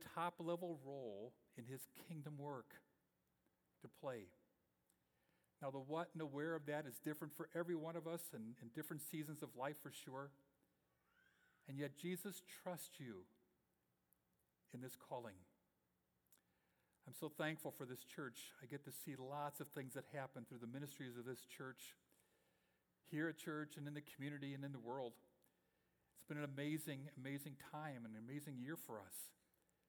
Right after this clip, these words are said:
So positive to see what's going on. And what again impresses me is through ordinary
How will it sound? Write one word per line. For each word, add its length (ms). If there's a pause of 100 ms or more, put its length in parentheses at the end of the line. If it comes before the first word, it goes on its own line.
(180)
So 120 (160)
positive 400
to 60
see 180
what's 180
going 340
on. 300 (560)
And 80
what 140
again 280
impresses 520
me 160
is 80 (180)
through 200 (280)
ordinary 560